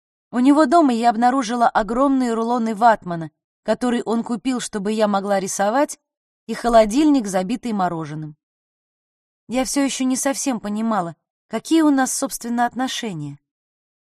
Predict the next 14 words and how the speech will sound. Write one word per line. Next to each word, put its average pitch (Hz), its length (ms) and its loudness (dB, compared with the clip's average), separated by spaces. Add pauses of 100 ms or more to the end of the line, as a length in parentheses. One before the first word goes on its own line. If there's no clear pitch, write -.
(180)
Знала 247 420 2
только, 233 320 -6
что 220 220 -10
когда 226 320 -2
мы 220 100 -2
впервые 226 460 -6
встретились, 262 640 -6 (500)
у 233 60 -4
него 247 260 2
на 233 120 0
заставке 233 580 2
телефона 220 580 -4
был 196 220 -4
Мачу-Пикчу, 208 840 -4